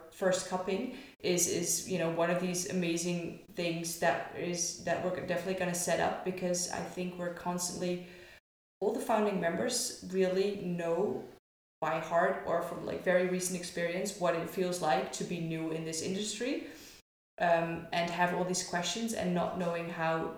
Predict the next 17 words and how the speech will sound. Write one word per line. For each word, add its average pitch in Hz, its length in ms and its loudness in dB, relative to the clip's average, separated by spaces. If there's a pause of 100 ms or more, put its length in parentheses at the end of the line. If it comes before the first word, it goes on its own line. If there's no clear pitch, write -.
you 190 120 -2
know, 156 280 -4 (140)
how 165 80 -4
to 170 120 -6
behave 156 540 -2
or 160 100 -4
what, 160 460 -4 (260)
and 185 280 2
everyone 202 340 2
around 175 320 2
you 175 80 -2
seems 165 360 -2
to 165 80 -4
know. 170 200 0
For - 160 -4
instance, 165 640 -4 (400)
um, 165 560 2